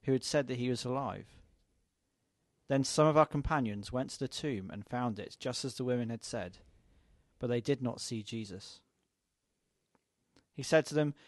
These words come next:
"How foolish you are, and how slow to believe all that the prophets have spoken. Did not the Messiah have to suffer these things and then enter his glory?" And beginning with Moses and all the prophets,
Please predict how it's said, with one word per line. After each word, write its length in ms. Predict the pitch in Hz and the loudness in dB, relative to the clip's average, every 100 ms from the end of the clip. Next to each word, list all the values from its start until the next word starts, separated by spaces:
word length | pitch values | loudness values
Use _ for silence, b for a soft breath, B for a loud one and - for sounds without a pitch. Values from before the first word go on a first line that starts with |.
| b - - | b -14 -6
"How 120 | 247 | -6
foolish 500 | - 220 208 165 - | -4 -2 0 0 -2
you 140 | 113 | -4
are, 300 | 98 95 98 _ _ _ - | -4 -6 -10 _ _ _ -8
and 120 | 127 | -6
how 180 | - 180 | -2 -2
slow 460 | - - 165 175 | -2 -4 2 2
to 160 | 170 160 | 2 0
believe 500 | 156 147 131 113 101 | -2 -2 -2 -2 -6
all 200 | - 135 | -2 -2
that 60 | 139 | -2
the 80 | |
prophets 400 | 131 135 - - | -4 -6 -6 -8
have 120 | 127 - | -8 -10
spoken. 520 | - 107 - 98 98 _ _ _ _ _ _ _ _ | -8 -10 -10 -16 -18 _ _ _ _ _ _ _ _
Did 120 | 165 165 | -6 2
not 200 | 180 170 | 2 4
the 60 | |
Messiah 500 | 165 - - 117 113 | 2 2 4 4 4
have 200 | 113 127 | -2 -6
to 100 | - | -8
suffer 360 | - - 147 127 | -6 -2 -2 -4
these 260 | 110 110 | -6 -8
things 480 | - 104 113 117 - _ b b | -10 -10 -10 -10 -12 _ b b
and 100 | 117 | -4
then 160 | 117 123 | -4 -2
enter 300 | 127 123 123 | -2 -2 -2
his 220 | 110 127 | -4 -6
glory?" 460 | - 107 95 80 117 _ _ _ _ _ _ _ _ _ _ _ _ | -6 -8 -6 -8 -12 _ _ _ _ _ _ _ _ _ _ _ _
And 120 | 123 | -4
beginning 340 | 120 127 156 160 | -4 4 4 6
with 160 | 151 | 4
Moses 480 | 120 127 139 147 151 | 6 6 6 4 2
and 100 | 131 | 2
all 140 | 127 139 | 2 2
the 80 | |
prophets, 580 | - 135 113 104 - - | 0 -2 -2 -4 -6 -10